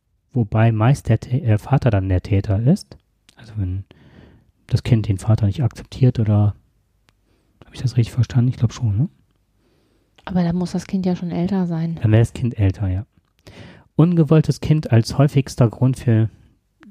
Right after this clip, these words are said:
Speaker 1: äh, frühe Kindstötung, und zwar, äh, am selben Tag.
Speaker 2: Krass.
Speaker 1: Übermäßige körperliche Bestrafung des Kindes bei Weinen oder Ungehorsam, also das ist dieses typische Schütteln.
Speaker 2: Mhm.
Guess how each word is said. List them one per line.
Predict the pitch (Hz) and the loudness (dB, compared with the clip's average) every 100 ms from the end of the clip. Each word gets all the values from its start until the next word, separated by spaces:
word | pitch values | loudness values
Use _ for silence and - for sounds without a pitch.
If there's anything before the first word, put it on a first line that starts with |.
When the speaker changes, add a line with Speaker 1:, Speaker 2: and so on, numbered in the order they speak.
| _ - - | _ -16 -4
Speaker 1:
äh, | 110 107 | -2 0
frühe | - 113 | 2 0
Kindstötung, | - 120 120 - 123 - 180 | 2 -4 -4 -2 -2 0 -2
und | 143 107 | -2 -6
zwar, | - 113 104 107 107 - | -2 2 4 2 0 -6
äh, | 117 107 104 101 104 - - - _ _ | 0 2 2 0 -4 -14 -20 -20 _ _
am | - 101 | -2 2
selben | 104 98 101 | 4 2 -2
Tag. | - 113 202 - _ _ _ _ _ | 0 0 0 -4 _ _ _ _ _
Speaker 2:
Krass. | - - - _ _ - - - - - | -18 -16 -16 _ _ -18 -14 -14 -14 -4
Speaker 1:
Übermäßige | - 175 165 147 - 123 120 | 2 4 4 2 2 0 -2
körperliche | - 156 - 139 123 117 | 2 2 4 0 2 2
Bestrafung | 107 - 123 147 131 | 2 2 2 2 2
des | 120 - | -2 -2
Kindes | 135 135 | -2 -4
bei | - 110 101 | 0 0 2
Weinen | 110 131 | 2 2
oder | 131 107 110 | 0 -2 0
Ungehorsam, | 127 117 101 101 113 123 196 - _ _ | 0 0 0 2 2 2 0 -6 _ _
also | - 101 | -4 0
das | 110 - | -2 -4
ist | - 107 | -10 -6
dieses | 98 - | -4 -4
typische | 117 - - 117 104 98 | -8 -8 -2 0 2 0
Schütteln. | - 113 147 170 - _ | -4 -2 0 -2 -4 _
Speaker 2:
Mhm. | 226 208 196 226 | 0 2 2 0